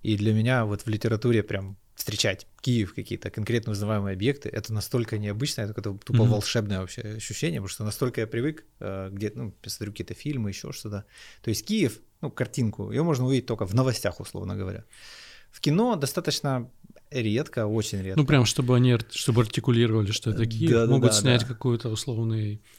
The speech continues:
Speaker 2: Будапешт у нас, как бы.
Speaker 1: Да, да. И я кайфанул вот у тебя, когда читал Карагодского, когда читал.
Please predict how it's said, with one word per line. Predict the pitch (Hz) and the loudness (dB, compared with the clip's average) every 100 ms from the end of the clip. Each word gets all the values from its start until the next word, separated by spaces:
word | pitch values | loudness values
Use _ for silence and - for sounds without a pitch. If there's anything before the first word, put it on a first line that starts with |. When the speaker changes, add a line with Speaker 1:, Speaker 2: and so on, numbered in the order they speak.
| - | -8
Speaker 2:
Будапешт | 117 110 107 151 170 - | -2 0 0 -2 -2 -4
у | |
нас, | 113 101 101 - | -2 -2 -6 -10
как | - 110 | -12 -8
бы. | 107 113 - | -8 -8 -8
Speaker 1:
Да, | 117 110 107 95 98 | -6 -2 0 0 -2
да. | 104 107 110 - - - | -4 -4 -10 -16 -18 -6
И | 120 | 4
я | 151 | 4
кайфанул | 175 160 - 156 147 | 6 4 4 4 4
вот | 120 - | 2 -2
у | |
тебя, | 113 120 185 | -6 2 2
когда | - 185 175 | 2 -2 -2
читал | - 156 143 | 0 2 2
Карагодского, | 135 143 131 131 - 151 151 | 6 6 8 6 2 -4 -4
когда | 156 151 | -4 -6
читал. | - 160 160 | -4 -4 -4